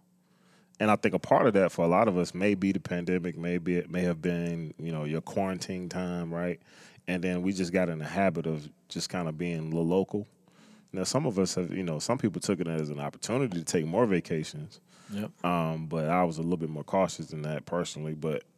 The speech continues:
Speaker 1: <clears throat> um, I just, I just never, I just guess I have gotten in the habit of not going, and I don't think that's a good thing.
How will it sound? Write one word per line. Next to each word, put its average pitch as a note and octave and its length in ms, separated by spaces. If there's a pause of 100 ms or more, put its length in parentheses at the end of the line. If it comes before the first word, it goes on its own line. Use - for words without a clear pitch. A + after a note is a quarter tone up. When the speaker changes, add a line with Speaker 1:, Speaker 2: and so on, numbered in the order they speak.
Speaker 1:
<clears throat> - 520
um, F#2 420
I A2+ 240
just, G2 440 (920)
I A#2+ 80
just C3 160
never, A#2 280
I F#2+ 120
just G#2 240
guess G#2+ 240
I F#2+ 160
have F#2+ 200
gotten G2+ 220
in F#2+ 80
the F2 60
habit F#2+ 280
of E2+ 60
not F2+ 220
going, F#2+ 420
and F#2 140
I G#2 60
don't G2+ 220 (100)
think G2 160
that's F2+ 160
a - 40
good F#2+ 300
thing. D#2 280